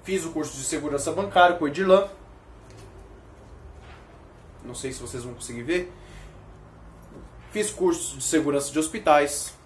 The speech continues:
gerenciamento de crises, que é com Ulisses também, um ótimo instrutor, ensinou várias coisas que eu não vi nem na própria escola,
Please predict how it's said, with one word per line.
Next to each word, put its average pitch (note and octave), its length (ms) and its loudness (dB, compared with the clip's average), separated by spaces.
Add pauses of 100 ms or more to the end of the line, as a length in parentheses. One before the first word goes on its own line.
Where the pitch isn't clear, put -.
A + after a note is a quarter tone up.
(640)
gerenciamento F3 760 4
de E3 120 -8
crises, D#3+ 680 -6 (800)
que E3+ 160 6
é E3 100 4
com E3+ 540 4
Ulisses G3+ 720 0 (160)
também, E3 440 2 (580)
um C3 200 0
ótimo F#3 320 10
instrutor, D#3 720 2 (420)
ensinou D3+ 500 2
várias E3+ 520 8
coisas D#3 360 -2
que - 120 -6
eu E3 180 6
não F3+ 360 4
vi G3+ 300 -4
nem F#3+ 520 2 (180)
na D#3+ 200 4
própria E3+ 500 6
escola, D#3+ 640 4